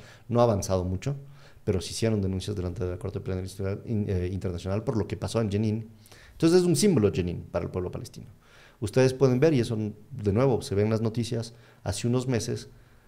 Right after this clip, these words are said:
el Estado israelí mandó al ejército y comenzaron a arrasar con algunas de las casas de ahí,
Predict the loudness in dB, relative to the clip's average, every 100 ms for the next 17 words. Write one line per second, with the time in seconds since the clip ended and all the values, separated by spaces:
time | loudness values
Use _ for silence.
0 | _ _ _ _ _ _ _ -14 0 2
1 | 2 4 6 6 6 4 -2 0 2 2
2 | 0 0 0 2 4 2 0 -4 -4 -2
3 | -2 -4 -2 -2 0 -2 -4 0 0 0
4 | -2 -6 -6 -6 -6 -6 -4 -2 -2 -2
5 | 0 0 0 -4 -2 0 2 4 2 0